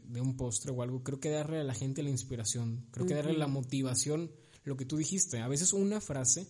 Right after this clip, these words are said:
Speaker 2: Ujú.
Speaker 1: yo también por eso com-, empecé a compartir
Speaker 2: Sí.
Speaker 1: frases, porque veía que la gente se conec-, conectaba
Speaker 2: Es
Speaker 1: con
Speaker 2: que
Speaker 1: esas
Speaker 2: exacto,
Speaker 1: frases.
Speaker 2: haces clic.
Speaker 1: Y te pueden hacer
Speaker 2: Ujú.
Speaker 1: cambiar el día, no sé si la vida, por,
Speaker 2: Literal.
Speaker 1: probablemente,
Speaker 2: Sí,
Speaker 1: pero
Speaker 2: porque
Speaker 1: al
Speaker 2: cada
Speaker 1: menos tu
Speaker 2: día.
Speaker 1: día, sí.
Speaker 2: Ujú.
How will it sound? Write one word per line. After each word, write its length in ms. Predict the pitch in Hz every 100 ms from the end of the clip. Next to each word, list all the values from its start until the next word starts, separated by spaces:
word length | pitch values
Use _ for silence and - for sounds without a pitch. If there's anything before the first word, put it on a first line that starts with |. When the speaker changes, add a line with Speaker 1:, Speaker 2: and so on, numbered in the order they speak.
| 131
Speaker 2:
Ujú. 180 | 175 175
Speaker 1:
yo 80 | 170
también 180 | 165 175
por 100 | 170
eso 140 | 170
com-, 220 | 175 147 -
empecé 300 | 147 135 147
a 40 |
compartir 380 | 151 151 135 -
Speaker 2:
Sí. 20 |
Speaker 1:
frases, 220 | 139 143 170
porque 240 | 160 135
veía 220 | 127 135
que 100 | 135 147
la 80 |
gente 260 | 127 143 175
se 120 | 196 -
conec-, 280 | 131 123
conectaba 520 | - 139 131 - 175 180
Speaker 2:
Es 60 |
Speaker 1:
con 100 | 175
Speaker 2:
que 60 | 151
Speaker 1:
esas 140 | - 127
Speaker 2:
exacto, 320 | - 143 107 104
Speaker 1:
frases. 40 | 190
Speaker 2:
haces 440 | 180 - 202 - -
clic. 500 | 190 185 156 143 -
Speaker 1:
Y 100 | 165
te 120 | 151
pueden 300 | - 156 180
hacer 200 | - 185
Speaker 2:
Ujú. 60 | 185
Speaker 1:
cambiar 460 | 190 180 190 - -
el 220 | 139 135
día, 240 | 143 208 226
no 120 | 165
sé 120 | 214
si 160 | 196 208
la 140 | 156
vida, 320 | 123 127 180 - - -
por, 220 | 147 127
Speaker 2:
Literal. 260 | - 180 170 180
Speaker 1:
probablemente, 480 | 160 165 160 160 -
Speaker 2:
Sí, 40 | -
Speaker 1:
pero 140 | - 180
Speaker 2:
porque 140 | 180
Speaker 1:
al 60 | 165
Speaker 2:
cada 120 | 185
Speaker 1:
menos 120 | 190
tu 60 | 196
Speaker 2:
día. 140 | 160
Speaker 1:
día, 180 | 175 233
sí. 140 | 202
Speaker 2:
Ujú. 360 | 202 196 208